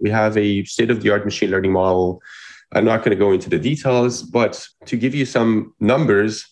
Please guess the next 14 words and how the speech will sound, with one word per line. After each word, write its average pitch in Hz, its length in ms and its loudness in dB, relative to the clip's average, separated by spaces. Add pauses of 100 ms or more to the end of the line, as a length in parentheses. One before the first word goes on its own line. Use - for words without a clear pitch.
(140)
when 113 100 -2
we 117 100 2
aggregate 110 760 0
our 95 200 0
predictions 98 500 -2
over 87 160 -2
twenty 90 280 -2
seconds, 107 640 -4 (320)
the 98 540 -2
agreement 139 500 2
between 123 420 2
our 113 300 2
model's 110 480 0
predictions 117 1000 -2